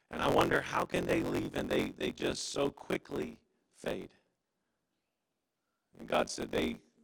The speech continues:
they were never really all in. "Pastor, I think you're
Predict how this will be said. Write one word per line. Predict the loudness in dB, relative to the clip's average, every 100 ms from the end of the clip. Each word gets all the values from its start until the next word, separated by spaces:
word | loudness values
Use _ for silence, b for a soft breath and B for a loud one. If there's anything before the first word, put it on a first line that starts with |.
| _
they | -2
were | 0 0
never | 0 2 2 0
really | 0 -2 -2 -4 -8 -2
all | -2 -2
in. | -8 -18 _ _ _ _ _ _ _ _ _ _ _ _ _ _ _ _ _ _ -20 _ _ _ _ _ _ _ _ -6
"Pastor, | -4 -4 -4 -6
I | -6
think | -6 -8 -6
you're | -10 -10